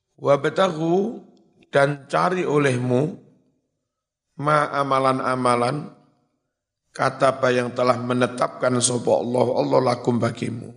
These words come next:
Wayah terawih-terawih, wayah tadarus-tadarus, wayah sahur-sahur.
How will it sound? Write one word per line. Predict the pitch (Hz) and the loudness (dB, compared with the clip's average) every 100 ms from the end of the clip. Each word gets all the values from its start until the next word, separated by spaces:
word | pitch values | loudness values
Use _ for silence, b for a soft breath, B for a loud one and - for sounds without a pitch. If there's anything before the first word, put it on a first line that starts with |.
| _ _ _ _ _ _ _ _ _ _ _ _ _ _ _ _ _ _ _ _ | _ _ _ _ _ _ _ _ _ _ _ _ _ _ _ _ _ _ _ _
Wayah | 143 120 | 0 0
terawih-terawih, | 110 117 120 123 120 113 113 113 117 123 127 | 0 2 2 2 -2 0 0 0 0 0 0
wayah | 117 | -2
tadarus-tadarus, | 113 117 - 117 117 117 113 110 107 117 127 123 | -2 -2 4 4 2 -2 0 0 0 0 0 0
wayah | 120 120 117 | -2 2 2
sahur-sahur. | - 113 120 120 123 113 117 120 123 135 | 0 -2 0 0 -2 -2 0 2 0 -2